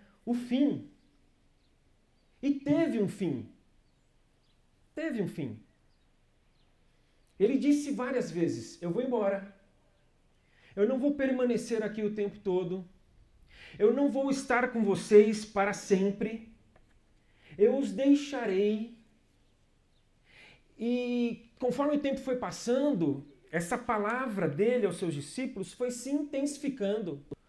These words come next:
foi se tornando mais frequente, de que ele os deixaria após ter amado os seus discípulos durante o ministério dele na terra. Foi o que lemos no começo do treze.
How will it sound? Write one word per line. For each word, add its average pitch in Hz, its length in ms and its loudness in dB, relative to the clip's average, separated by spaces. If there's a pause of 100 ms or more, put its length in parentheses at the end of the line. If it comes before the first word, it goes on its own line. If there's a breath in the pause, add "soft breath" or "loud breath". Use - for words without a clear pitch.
(200 loud breath)
foi 233 200 2
se 277 140 -2
tornando 254 420 2
mais 240 200 -2
frequente, 214 920 2 (1300 loud breath)
de 170 140 -2
que 226 180 -4
ele 247 400 -2
os 214 180 0
deixaria 226 800 0
após 214 560 -2
ter 214 180 6
amado 214 640 -2 (400 soft breath)
os - 180 -10
seus 214 180 4
discípulos 240 680 -2
durante 220 500 4
o 233 40 -2
ministério 220 720 0
dele 226 300 2
na 254 140 -4
terra. 240 600 -4
Foi 208 180 0
o 214 40 -2
que 233 120 -6
lemos 233 300 -2
no 208 80 -6
começo 196 360 -6
do 175 120 -6
treze. 156 540 -4